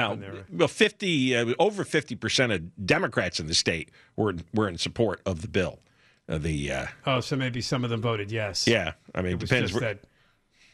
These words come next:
Speaker 1: the crowd that, uh,
Speaker 2: By the way, here's, uh, here's the exact wording. This is only three and a half lines. "Classroom instruction by school personnel or third parties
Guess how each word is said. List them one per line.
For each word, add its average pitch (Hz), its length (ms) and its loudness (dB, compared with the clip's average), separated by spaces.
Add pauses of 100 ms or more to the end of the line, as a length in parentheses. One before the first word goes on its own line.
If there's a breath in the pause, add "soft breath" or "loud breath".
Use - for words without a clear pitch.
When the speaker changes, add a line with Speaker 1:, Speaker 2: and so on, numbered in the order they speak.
(120 soft breath)
Speaker 1:
the 117 120 -8
crowd 110 380 -2
that, 104 260 -10
uh, 95 180 -6 (640 loud breath)
Speaker 2:
By - 120 8
the 226 60 4
way, 190 100 6
here's, 240 300 2
uh, 156 200 6 (420)
here's 269 220 4
the 262 80 2
exact 214 380 2
wording. 175 380 0 (640)
This - 160 0
is 160 100 2
only 196 180 4
three 220 200 2
and 214 80 2
a 196 100 2
half 190 160 0
lines. 127 400 -2 (400 soft breath)
"Classroom 233 460 4
instruction 165 680 2 (420 soft breath)
by 120 160 4
school 233 320 0
personnel 147 680 2
or 113 120 2
third 180 280 0
parties 107 460 0